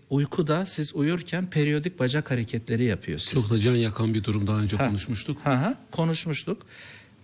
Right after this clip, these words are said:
Speaker 1: İşte bu dopamin maddesindeki değişiklikler gördüğünüz gibi şizofrenide ve depresyonda rol alırken aynı zamanda uyku hastalıkları da yapıyor.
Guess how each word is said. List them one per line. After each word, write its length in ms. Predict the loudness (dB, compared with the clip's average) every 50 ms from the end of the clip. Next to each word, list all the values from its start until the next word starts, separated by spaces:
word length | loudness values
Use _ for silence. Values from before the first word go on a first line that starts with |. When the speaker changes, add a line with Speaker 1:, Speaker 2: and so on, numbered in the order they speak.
| -20 -20 -20 -20 -18 -6
Speaker 1:
İşte 260 | -6 -2 0 2 2 2
bu 180 | 2 2 4
dopamin 600 | 2 2 2 0 -2 -2 0 2 2 4 4 4
maddesindeki 840 | 2 2 2 0 0 0 0 0 0 0 0 0 0 0 -2 -2 0
değişiklikler 760 | 2 2 2 2 0 -4 -6 -6 -8 -8 -6 -2 -2 0 0
gördüğünüz 540 | 0 2 2 2 2 2 0 -2 -2 -2 -4
gibi 280 | -4 -4 -2 0 -2 -2
şizofrenide 840 | -2 -2 -2 0 2 2 2 0 0 0 0 2 2 2 2 0 0
ve 160 | 0 0 0
depresyonda 680 | 0 -2 0 0 0 0 0 2 2 4 4 4 4 2
rol 200 | 2 0 0 0
alırken 460 | 0 0 0 0 -2 -2 -2 -2 0
aynı 240 | 2 2 2 2 2
zamanda 340 | 0 0 0 0 0 0
uyku 260 | 0 0 0 0 0 -2
hastalıkları 560 | -2 0 -2 -4 -4 -2 -2 -2 -2 0 0
da 60 | 0
yapıyor. 400 | 0 0 -2 -4 -4 -4 -4 -6